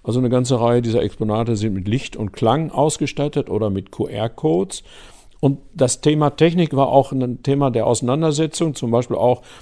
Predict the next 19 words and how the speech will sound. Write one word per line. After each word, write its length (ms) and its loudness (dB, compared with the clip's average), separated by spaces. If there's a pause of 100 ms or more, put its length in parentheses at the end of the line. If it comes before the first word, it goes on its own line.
(200)
dass 540 -2
man 560 0
bei 80 2
der 140 2
Atomenergie 720 0
die 260 -4
Technik 300 -2
vielleicht 320 0
doch 120 6
nicht 160 -2
so 100 2
beherrscht 420 0
und 80 -2
dass 160 -2
man 100 -4
sie 140 -4
sein 240 2
lassen 260 -2
sollte. 440 0